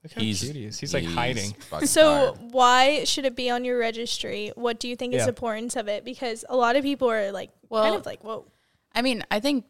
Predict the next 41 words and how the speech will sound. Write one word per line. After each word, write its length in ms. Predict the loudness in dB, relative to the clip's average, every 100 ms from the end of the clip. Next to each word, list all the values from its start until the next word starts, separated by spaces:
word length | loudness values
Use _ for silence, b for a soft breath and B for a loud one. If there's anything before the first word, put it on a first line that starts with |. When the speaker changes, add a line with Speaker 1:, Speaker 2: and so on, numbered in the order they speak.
| -10
Speaker 4:
just 260 | -8 -8 _ _ _ -20 _ _ _ _ _ -4
putting 240 | 0 2
it 80 | 4
on 120 | 2 2
your 100 | 0
registry, 560 | 0 0 -4 -4 -2
like, 280 | -2 -4 -8 _ _
registry 500 | 0 2 2 2 2
isn't 200 | 2 0
just 180 | -2 -2
for 120 | -6
the 60 | -6
baby, 360 | -6 -4 -4
it's 140 | -8 -8
for 160 | -8
mom 300 | -4 -2 -4
too. 220 | -6 -6 -4
So 140 | -4
you 140 | -4 -6
can 160 | -4
put 140 | -2 -2
the 60 |
Speaker 3:
Right. 140 | -2 -2
Speaker 4:
things 240 | -6 -6
that 160 | -8 -6
you 100 | -6
need, 340 | -4 -6 -6 -4
like 200 | -6 -6
your 100 | -6
postpartum 640 | -2 -2 -2 -4 -4 -8
care 200 | -8 -6
and 140 | -6
things 200 | -8 -8
like 160 | -8 -6
that. 220 | -4 -4 B B B B
Um, 520 | -2 0 -4 -10 -18 _
so 120 | 2
like 160 | 4
I 20 | 2
said, 180 | -2 0
I 260 | 2 0